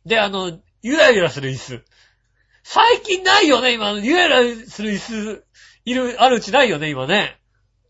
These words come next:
これなんか友達の家とかあってよ、だって、ゆら、ゆらゆらする椅子が。ねえ、そういう感じです。もしくは、あの、あれですね。ハンモックの上ですね、木にくくった。ハンモックの上でこ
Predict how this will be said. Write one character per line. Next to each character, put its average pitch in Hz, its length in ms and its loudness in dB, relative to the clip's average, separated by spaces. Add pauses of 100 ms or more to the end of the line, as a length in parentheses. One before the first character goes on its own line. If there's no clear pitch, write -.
(300)
こ 214 100 -8
れ 277 60 -2
な 359 40 -2
ん 302 40 -2
か 294 60 -6
友 294 200 -6
達 392 220 -2
の 370 60 0
家 381 100 0
と - 80 -6
か 147 100 0
あ 175 60 4
っ - 80 -8
て - 80 -8
よ、 165 60 0
だ 127 80 -4
っ 113 100 -12
て、 110 120 -16
ゆ 131 120 -8
ら、 127 100 -2
ゆ 160 200 -8
ら 180 140 0
ゆ 131 60 -2
ら 120 80 -4
す - 120 -18
る 107 80 -14
椅 107 40 -14
子 104 160 -20
が。 101 160 -16 (960)
ね 131 600 -8
え、 - 40 -20
そ 202 240 -6
う - 40 -4
い - 20 -4
う 190 40 -6
感 170 200 -8
じ 139 60 -18
で - 60 -20
す。 - 220 -20 (880)
も 330 220 -2
し - 80 -6
く 311 120 -4
は、 277 240 2
あ 220 60 -4
の、 196 420 -4
あ 113 80 -8
れ 117 60 -16
で 180 80 -10
す 139 120 -16
ね。 139 200 -10 (380)
ハ 247 140 0
ン 262 80 -4
モ 302 120 0
ッ - 20 -16
ク 202 100 -6
の 156 80 -4
上 139 80 -2
で 120 60 -4
す 147 100 -12
ね、 135 60 -8
木 196 120 -12
に 156 120 -8
く - 100 -20
く 139 80 -10
っ 123 40 -10
た。 - 280 -8 (540)
ハ 226 80 -10
ン 247 40 -8
モ 262 120 -6
ッ - 20 -10
ク 240 60 -6
の 208 80 -2
上 233 120 2
で 226 140 2
こ 123 580 -6